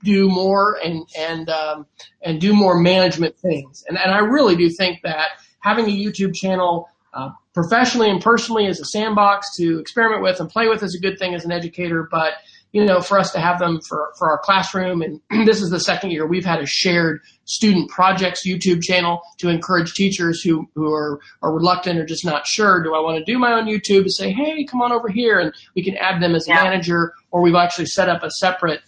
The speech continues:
Speaker 1: in some cases, student account that we let publish into that. So, uh, next thing is also googly. I've found this, um, I-, group of Iowa guys that do the,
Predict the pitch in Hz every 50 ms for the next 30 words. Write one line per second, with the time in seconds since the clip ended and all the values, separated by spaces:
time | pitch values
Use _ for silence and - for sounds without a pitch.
0 | _ - 165 151 - 180 170 165 165 160 156 - 160 147 - - - - 190 180
1 | 165 165 151 147 - 165 156 151 147 - - 151 147 147 147 147 143 - _ _
2 | _ _ _ _ - - 165 156 147 - - 165 156 147 139 - - 147 143 127
3 | - 135 135 - - - - - - - - - - - - - 202 185 175 175
4 | 175 180 - - - 175 165 170 180 202 233 233 - 247 233 226 214 175 214 220
5 | 208 - 220 202 175 180 202 202 190 196 196 196 196 196 196 - 175 170 175 170
6 | - - 190 180 180 180 180 170 175 170 170 170 - - 185 170 156 156 - 180
7 | 165 180 190 196 185 190 202 196 - - 165 175 185 185 190 185 175 185 180 185
8 | 185 185 180 - 175 165 165 165 180 180 175 165 156 143